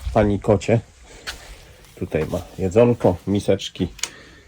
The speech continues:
I siedzi sobie, proszę, zadowolony. No. Kto pisze, że kot ma być w domu, no to się myli.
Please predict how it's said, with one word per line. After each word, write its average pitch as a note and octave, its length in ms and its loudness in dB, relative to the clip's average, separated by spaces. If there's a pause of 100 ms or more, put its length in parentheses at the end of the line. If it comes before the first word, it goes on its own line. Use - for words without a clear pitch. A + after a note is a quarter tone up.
(580)
I G#2+ 60 0
siedzi F2+ 320 2
sobie, - 300 -4
proszę, D#2+ 420 -6
zadowolony. F2 600 -2 (720)
No. - 220 -12 (1160)
Kto A2+ 160 2
pisze, A#2 360 4
że G2 140 2
kot - 380 2 (120)
ma G2 300 4
być F2 200 -4
w F#2+ 120 -2
domu, A2 300 8
no G2 140 2
to G#2 160 -4
się G#2 220 -2 (680)
myli. G#2+ 320 6